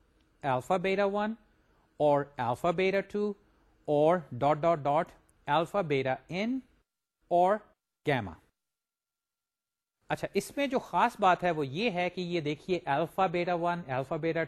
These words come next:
two سے لے کے alpha beta n میں تمام کیسز میں یہ جو الفا ہے، یہ اپیئر ہو رہا ہے۔ اور یہاں پہ میں یہ بھی کہتا چلوں کہ الفا جو ہے، وہ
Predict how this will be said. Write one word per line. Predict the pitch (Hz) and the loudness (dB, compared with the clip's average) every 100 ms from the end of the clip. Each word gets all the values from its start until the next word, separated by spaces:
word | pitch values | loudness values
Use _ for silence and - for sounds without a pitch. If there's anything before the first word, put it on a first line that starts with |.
| - | -2
two | 165 160 | -4 -4
سے | 143 | -4
لے | 135 | -4
کے | 143 151 | -4 -4
alpha | 143 160 - 156 | -2 -2 -2 -4
beta | 143 139 - - _ 151 | -2 -4 -8 -20 _ -6
n | 196 | -4
میں | 151 113 120 139 _ _ _ _ _ - | -4 -6 -6 -10 _ _ _ _ _ -2
تمام | 160 165 226 277 285 - | 2 2 4 4 2 0
کیسز | 160 147 170 151 131 | -2 -2 -2 -4 -4
میں | 117 117 117 - | -6 -6 -10 -10
یہ | 135 135 | -6 -6
جو | 131 - | -6 -2
الفا | 131 151 - 202 147 | 0 0 0 0 0
ہے، | 117 113 135 | -2 -6 -6
یہ | 143 - | -6 -4
اپیئر | 151 160 147 | -6 -2 -2
ہو | 110 107 | -2 -4
رہا | 101 101 107 | -4 -4 -6
ہے۔ | 92 90 _ _ _ _ _ _ _ _ _ _ _ _ | -6 -12 _ _ _ _ _ _ _ _ _ _ _ _
اور | 160 | 0
یہاں | 156 165 180 226 | 0 0 2 2
پہ | 208 | 0
میں | 190 | -4
یہ | 156 143 | -2 -2
بھی | 196 | -2
کہتا | 208 147 139 | 0 -2 -2
چلوں | - 131 151 | -4 -4 -6
کہ | 165 165 - | -6 -8 -4
الفا | 143 151 190 | -4 -2 -2
جو | 180 151 | -2 -2
ہے، | 151 | -2
وہ | 151 | -2